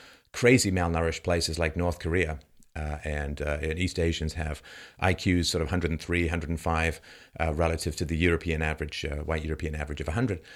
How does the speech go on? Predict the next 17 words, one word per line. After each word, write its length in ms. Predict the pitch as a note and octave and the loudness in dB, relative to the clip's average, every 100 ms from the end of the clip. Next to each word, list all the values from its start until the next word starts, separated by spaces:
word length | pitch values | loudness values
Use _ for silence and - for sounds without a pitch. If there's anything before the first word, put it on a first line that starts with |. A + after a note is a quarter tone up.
| - - - | -20 -20 2
And 140 | B2+ | 4
even 260 | B2 F3+ D3+ | 8 8 8
kids 280 | - C3+ - | 6 6 6
who've 140 | A#2 | 4
been 180 | A2 G#2 | 4 4
enormously 580 | A#2 B2 B2 A#2+ - A2 | 6 6 6 6 4 2
malnu-, 380 | G2 F#2+ F2+ - | 2 2 0 0
malnourished 480 | F#2+ F#2 F2 F2 | 0 2 0 -2
as 60 | E2 | 0
babies 380 | F#2 F2 F2 - | 2 2 2 0
who 100 | F#2+ | 0
grow 240 | F2+ E2+ | 2 4
up 280 | E2+ - - | 4 0 -6
with 240 | D#2 D#2+ - | -6 -4 -2
the 180 | E2 D2+ | -2 -2
regular 380 | E2 E2 D#2+ D#2+ | -2 0 0 2
old 220 | D#2 | 0